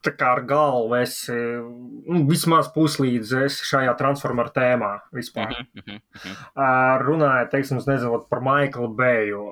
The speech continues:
Speaker 1: Ā, un tā ir vispār, teiksim, nu, tiem Transformer filmām, kas ir iznākus.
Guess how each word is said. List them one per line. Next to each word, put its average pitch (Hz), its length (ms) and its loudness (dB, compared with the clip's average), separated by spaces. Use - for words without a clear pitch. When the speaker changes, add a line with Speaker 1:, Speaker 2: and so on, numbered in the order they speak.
Speaker 1:
Ā, 131 1120 -2
un 147 200 -2
tā 135 120 0
ir 131 140 2
vispār, 135 320 -2
teiksim, 123 300 -10
nu, 127 140 -12
tiem 120 240 -6
Transformer 120 600 -6
filmām, 131 400 0
kas - 160 -10
ir 139 120 0
iznākus. 127 400 -2